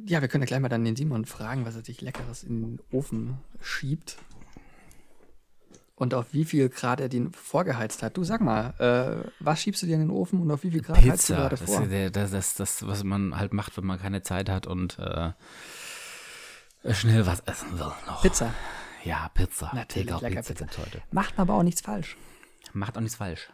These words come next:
Speaker 2: nee.
Speaker 1: Letztens
Speaker 2: Hab ich dir schon von meiner perfekten
Speaker 1: schön
Speaker 2: Woche erzählt?
Speaker 1: Äh, gleich noch, noch, noch einen kurz, kurz, kurzen, äh, Fertigpizza-Tipp raushauen. Einfach n-, eine ganz normale Margarita,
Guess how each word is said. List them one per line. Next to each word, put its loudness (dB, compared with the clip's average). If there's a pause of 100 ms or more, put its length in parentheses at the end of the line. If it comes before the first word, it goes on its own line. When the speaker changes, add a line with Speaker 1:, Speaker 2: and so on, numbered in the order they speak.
Speaker 2:
nee. -4 (520)
Speaker 1:
Letztens 2
Speaker 2:
Hab 6
ich 4
dir 8
schon 6
von 2
meiner 4
perfekten 6
Speaker 1:
schön 8
Speaker 2:
Woche 2
erzählt? -4 (500)
Speaker 1:
Äh, 4
gleich 4
noch, 2
noch, 2
noch 4
einen 4
kurz, -2
kurz, -2
kurzen, 4
äh, 4
Fertigpizza-Tipp -2
raushauen. -2 (680)
Einfach 2 (340)
n-, 0 (100)
eine 0
ganz 2
normale 6
Margarita, 2